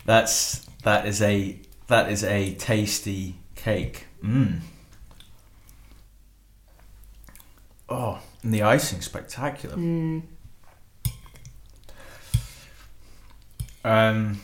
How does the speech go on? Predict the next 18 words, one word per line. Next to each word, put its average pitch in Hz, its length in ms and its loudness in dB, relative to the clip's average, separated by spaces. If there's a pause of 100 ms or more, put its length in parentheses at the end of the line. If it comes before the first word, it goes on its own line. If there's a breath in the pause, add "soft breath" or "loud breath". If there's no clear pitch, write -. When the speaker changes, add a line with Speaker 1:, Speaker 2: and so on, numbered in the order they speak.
(1300 loud breath)
Speaker 1:
I 117 80 8
wanted 127 280 10
to 113 80 0
say 98 220 8
that 104 120 2
it - 20 -6
was 98 140 -4
horrible 101 380 6
just - 260 -6
to 101 100 -2
kind 101 220 0
of 101 100 -2
get - 340 -2
one 101 180 2
over 104 280 0
on 98 120 -2
you. 95 160 -6 (260)
Speaker 2:
Yeah. 180 460 2